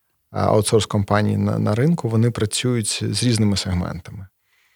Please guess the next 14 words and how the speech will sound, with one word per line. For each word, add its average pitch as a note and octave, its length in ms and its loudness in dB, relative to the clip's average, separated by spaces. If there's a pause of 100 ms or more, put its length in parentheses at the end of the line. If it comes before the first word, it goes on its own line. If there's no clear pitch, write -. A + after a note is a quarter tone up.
(540)
І B2 80 -14
інженери A#2 540 6
себе A#2+ 280 6
знаходять, B2 680 4
вони A2+ 180 4
собі B2 240 -2
знаходять A2 480 2
комфортні A2+ 560 2
ніші, C3+ 360 2
е, G#2+ 100 0 (520)
с-, G#2 160 -10 (100)
ну, F3+ 100 0
більш-менш A#2+ 480 2
самостійно. G#2+ 640 -2